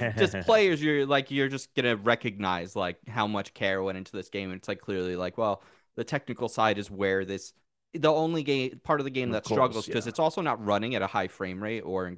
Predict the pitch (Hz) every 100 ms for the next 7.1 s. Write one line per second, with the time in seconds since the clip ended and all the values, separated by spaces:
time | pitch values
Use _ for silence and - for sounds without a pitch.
0 | - 107 87 87 98 - 107 101 131 202
1 | - - _ 131 127 127 131 123 - 101
2 | - 110 - - - 95 143 - _ _
3 | - - 156 - 127 113 110 107 104 101
4 | 98 98 107 - 117 98 101 101 139 107
5 | 95 95 98 95 92 104 104 95 113 104
6 | 101 101 95 92 90 92 90 87 85 -